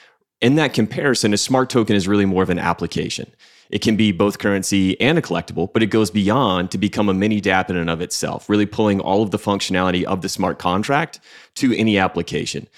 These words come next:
And that really unlocks the next wave of tokenization, where we can now start to actually really get into things of, "My mom's not gonna crypto. She doesn't want cryptocurrency." But she may end up with an airline smart token that unlocks a totally new travel experience for her,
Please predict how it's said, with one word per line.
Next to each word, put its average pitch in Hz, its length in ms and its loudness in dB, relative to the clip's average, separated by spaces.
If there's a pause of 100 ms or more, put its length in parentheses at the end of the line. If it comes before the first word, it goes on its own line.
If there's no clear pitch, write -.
(280)
And 113 100 4
that 120 120 4
really 127 180 4
unlocks 104 400 0
the 101 100 2
next 95 240 -4
wave 101 340 0
of 98 120 -4
tokenization, 85 800 -4
where 98 140 2
we 101 120 0
can 101 160 -2
now 95 180 2
start 92 280 0
to 85 60 -2
actually 87 640 -2
really 113 340 2
get 101 220 0
into 95 520 0
things 92 340 0
of, 90 240 -4 (280)
"My 170 120 4
mom's 113 320 2
not 90 120 0
gonna 82 140 -6
crypto. 85 520 -4
She - 180 -8
doesn't 101 180 0
want 73 140 -8
cryptocurrency." 82 800 -8 (340)
But 101 140 -2
she 123 140 0
may 113 160 4
end 104 100 2
up 98 100 0
with 98 140 0
an 90 100 0
airline 90 300 2
smart 87 320 -6
token - 320 -12
that - 160 0
unlocks 92 420 -2
a 95 60 -8
totally 101 340 0
new 90 120 0
travel 87 300 -2
experience 85 480 -4
for 90 280 -4
her, 82 320 -6